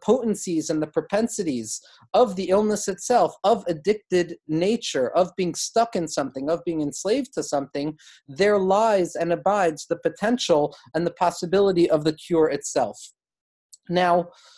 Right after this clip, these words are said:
what we discussed last week was the type of soul, the type of neshama, the type of archetypal making that finds itself stuck within the interiority and exteriority of addiction.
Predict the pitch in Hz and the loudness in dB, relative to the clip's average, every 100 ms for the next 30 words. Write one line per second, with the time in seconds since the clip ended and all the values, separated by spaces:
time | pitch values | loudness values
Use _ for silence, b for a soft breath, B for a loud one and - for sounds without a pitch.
0 | b b _ _ - 165 208 226 226 190 | b b _ _ -18 0 0 2 0 -2
1 | - 262 269 - 202 233 247 - 170 139 | -2 0 0 2 2 2 0 0 0 0
2 | - - - _ _ _ _ - 175 185 | -4 -16 -18 _ _ _ _ -4 2 4
3 | 180 - 175 190 - 247 294 254 185 - | 2 -2 -4 -6 0 0 2 0 0 -2
4 | - 214 170 104 - _ 170 175 233 247 | 2 4 4 2 -10 _ -4 0 2 4
5 | 233 170 185 - 208 214 180 151 156 208 | 2 0 -4 -2 0 2 2 0 -2 -2
6 | 226 196 - 185 233 233 208 - 196 - | 0 -2 0 0 2 0 -4 -2 -2 2
7 | 185 151 - _ _ _ 175 160 160 196 | 2 2 -2 _ _ _ -8 -4 2 2
8 | 254 - 127 110 113 _ _ _ _ 175 | 2 -2 -8 -8 -14 _ _ _ _ 0
9 | 175 - 202 233 247 208 175 - 170 160 | 0 0 0 2 2 0 -6 0 0 0
10 | - - 233 202 - 170 - 180 180 170 | -4 2 2 2 -2 -4 -2 -4 2 4
11 | 165 156 151 _ _ _ _ _ _ _ | 4 2 -6 _ _ _ _ _ _ _
12 | _ - 196 190 220 196 190 214 233 226 | _ -2 -2 0 0 2 4 6 6 4
13 | 214 190 214 208 - - 190 185 180 180 | 0 0 -2 -4 -6 -2 0 2 4 4
14 | 160 156 147 151 147 - - | 2 -2 -2 -4 -4 -6 -10